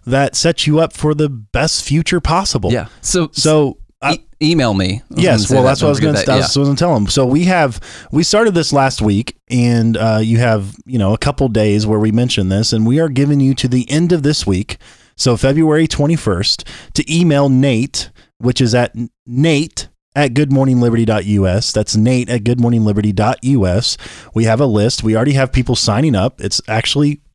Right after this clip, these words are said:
Speaker 1: unbelievable. Uh, we have kept track of every single person. Nate, I'm not sure if you responded to everybody,
Speaker 2: I
Speaker 1: but
Speaker 2: actually did. I went through and
Speaker 1: Well, good.
Speaker 2: responded to everyone.
Speaker 1: So
Speaker 2: Yeah.
Speaker 1: Nate did, uh, uphold his end of the bargain there, went
Speaker 2: Yeah.
Speaker 1: back and responded to everybody. So we
Speaker 2: <laughs>
Speaker 1: have you guys listed. Thank you for emailing us.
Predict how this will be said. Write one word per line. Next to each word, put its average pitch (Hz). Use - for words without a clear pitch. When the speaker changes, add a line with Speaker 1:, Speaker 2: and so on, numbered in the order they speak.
Speaker 1:
unbelievable. 135
Uh, 123
we 131
have 123
kept -
track 139
of 110
every 135
single 156
person. 127
Nate, 151
I'm 160
not 180
sure 156
if 131
you 120
responded 98
to 101
everybody, 98
Speaker 2:
I -
Speaker 1:
but 120
Speaker 2:
actually 135
did. 156
I 95
went 117
through 120
and 117
Speaker 1:
Well, 107
good. 92
Speaker 2:
responded 113
to 120
everyone. 92
Speaker 1:
So 123
Speaker 2:
Yeah. 120
Speaker 1:
Nate 143
did, 143
uh, 113
uphold 131
his 127
end 120
of -
the 110
bargain 98
there, 104
went 120
Speaker 2:
Yeah. 101
Speaker 1:
back 123
and 120
responded 127
to 117
everybody. 104
So 135
we 156
Speaker 2:
<laughs> -
Speaker 1:
have 160
you 180
guys 160
listed. 127
Thank 127
you 147
for 135
emailing 127
us. 156